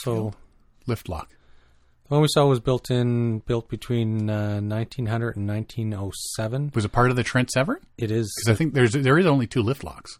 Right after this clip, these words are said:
Speaker 1: Yeah?
Speaker 2: Yeah. So if it was near Lakefield.
Speaker 1: It's near, but it's, it's, it's called, uh, so there's, there's a quarry named after this as well. There's the quarry, and then there's the, uh,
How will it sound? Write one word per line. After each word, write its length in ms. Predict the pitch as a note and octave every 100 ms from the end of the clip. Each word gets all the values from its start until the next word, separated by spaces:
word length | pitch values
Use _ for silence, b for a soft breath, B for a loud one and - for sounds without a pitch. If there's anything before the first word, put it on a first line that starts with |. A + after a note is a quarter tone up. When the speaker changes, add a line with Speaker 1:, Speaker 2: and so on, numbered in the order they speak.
| A#2
Speaker 1:
Yeah? 200 | A2+ D#3+ _ -
Speaker 2:
Yeah. 220 | A#2 G#2+ G2 b -
So 120 | E3+
if 60 |
it 80 | E3
was 200 | D3 A#2
near 440 | B2+ C3 D#3+ A#3+ G3
Lakefield. 720 | A#2 G#2+ - - F2+ E2 - - _ _ - _ _ _ _ _ _ -
Speaker 1:
It's 200 | - -
near, 560 | A#2+ A2+ C#3+ A#2 F#2+ A#2
but 140 | - C3+
it's, 200 | C#3+ - -
it's, 220 | C3+ - -
it's 160 | C3+ -
called, 500 | - D3 D#3 C3+ -
uh, 360 | B2+ A#2+ A#2 A2 b b b
so 280 | - C3+ B2+
there's, 280 | B2 B2 A#2
there's 260 | B2+ B2+ A2
a 40 |
quarry 600 | - - D#3+ B2 C#3 - -
named 280 | B2+ A#2+ A#2
after 240 | A2 A#2+
this 260 | A2 A2 A#2
as 60 |
well. 220 | A2+ G#2
There's 180 | G#2 G2 -
the 60 | -
quarry, 340 | - A#2+ D#3
and 100 | B2
then 120 | A2
there's 260 | A2 A2 G2+
the, 240 | A2+ G#2+ G#2
uh, 180 | G2